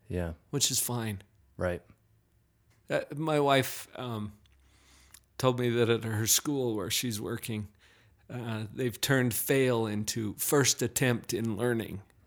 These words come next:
Speaker 1: Yeah, I love that.
Speaker 2: And if you remember that acronym, you don't have to be afraid of it.
Speaker 1: Yeah.
Speaker 2: What if you knew it was gonna take five attempts before you get it? How soon do you wanna have your first one?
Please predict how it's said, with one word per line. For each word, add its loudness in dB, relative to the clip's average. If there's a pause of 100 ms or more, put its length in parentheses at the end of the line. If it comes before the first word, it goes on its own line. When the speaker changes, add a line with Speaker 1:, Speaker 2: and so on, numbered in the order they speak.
Speaker 1:
Yeah, -8 (140)
I 0
love 0
that. -8 (760)
Speaker 2:
And -4 (320)
if 0
you 8
remember 6
that 6
acronym, -2 (880)
you 4
don't 2
have -2
to -8
be 0
afraid 0
of 0
it. -2 (240)
Speaker 1:
Yeah. -4
Speaker 2:
What 8
if 0
you 6
knew 6
it 2
was 2
gonna 0
take 0
five 2
attempts 4
before 0
you 2
get 6
it? 0 (180)
How 2
soon 6
do 4
you 6
wanna 6
have 4
your 4
first 4
one? -2